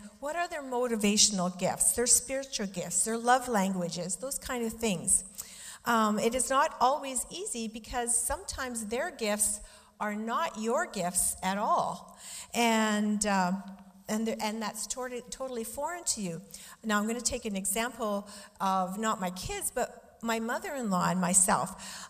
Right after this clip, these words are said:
Um, I took the love languages course, and that was when I realized that my mother-in-law had been telling me for almost twenty-five years that she loved me, and I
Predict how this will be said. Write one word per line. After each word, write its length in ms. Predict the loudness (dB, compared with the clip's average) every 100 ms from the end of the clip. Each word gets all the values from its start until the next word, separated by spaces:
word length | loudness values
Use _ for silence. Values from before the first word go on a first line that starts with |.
| 4
Um, 400 | 6 6 4 0 -6 -6 -2
I 100 | 0
took 240 | 0 -2
the 80 | 0
love 260 | 2 2 2
languages 560 | 0 2 0 2 0
course, 600 | 0 2 4 4 4 2 -4 -18 -6 0
and 160 | 2 6
that 280 | 4 4
was 180 | -2 -2
when 260 | 0 0 -2 0
I 140 | 0
realized 840 | 0 -6 -6 -2 0 0 -2 -6 -10 -20 -20 -20 -20 -20 -2
that 200 | 0 0
my 200 | -4 -4
mother-in-law 760 | -4 -4 -4 -4 -2 -2 -2 -6 -6 -4 -4 -6 -8
had 220 | -2 -2
been 160 | -2 -10
telling 460 | -10 0 0 0 -6
me 180 | -10 -10
for 180 | -6 -4
almost 360 | -2 -2 -2 -2
twenty-five 640 | -6 -4 -4 -2 -2 -4 -6
years 360 | -6 -2 -2
that 160 | -2 0
she 180 | 0 0
loved 460 | -4 -4 -4 -8 -4
me, 220 | -2 -2 -8 -8 -4 -4 -4 -12 -4
and 120 | 0 0
I 160 | 0